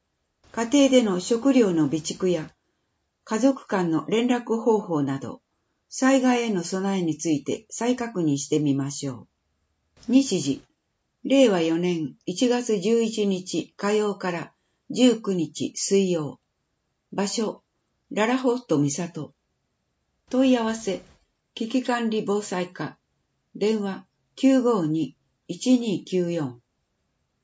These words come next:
サイクリング教室。市周辺を走りながら、自転車の楽しさを味わってみませんか？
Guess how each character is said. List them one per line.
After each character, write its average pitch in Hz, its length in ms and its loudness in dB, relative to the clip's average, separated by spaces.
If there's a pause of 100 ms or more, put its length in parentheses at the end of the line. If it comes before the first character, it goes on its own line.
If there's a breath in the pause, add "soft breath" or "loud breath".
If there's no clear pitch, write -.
(1120)
サ 269 220 0
イ 269 100 2
ク 269 140 4
リ 254 100 6
ン 233 60 2
グ 226 160 0
教 196 200 0
室。 - 400 -10 (960)
市 - 460 2
周 254 260 2
辺 247 200 2
を 226 120 -2
走 214 320 -4
り 226 140 0
な 208 120 -4
が 160 120 -4
ら、 131 220 -10 (460)
自 208 160 -4
転 269 160 6
車 240 180 0
の 214 200 -4
楽 220 260 -4
し - 60 -6
さ 175 180 0
を - 220 -4
味 165 180 -2
わ 185 100 -2
っ 185 100 -12
て 180 100 -6
み 175 160 -2
ま 175 140 -6
せ 160 160 -4
ん 131 100 -6
か？ - 240 -12